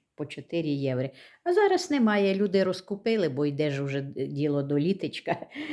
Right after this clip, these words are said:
Воно хоч і тут холодно, але люди ж поїдуть на канікули.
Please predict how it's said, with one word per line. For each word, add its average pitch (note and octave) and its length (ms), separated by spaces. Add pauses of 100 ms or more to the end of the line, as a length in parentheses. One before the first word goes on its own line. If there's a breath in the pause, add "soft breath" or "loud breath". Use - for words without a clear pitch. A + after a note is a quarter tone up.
(180 loud breath)
Воно E3+ 280
хоч F3+ 240
і G3 60
тут F3+ 220
холодно, D#4+ 480
але F#4 340
люди F4 220
ж - 140
поїдуть E4+ 520
на E4+ 100
канікули. F4 640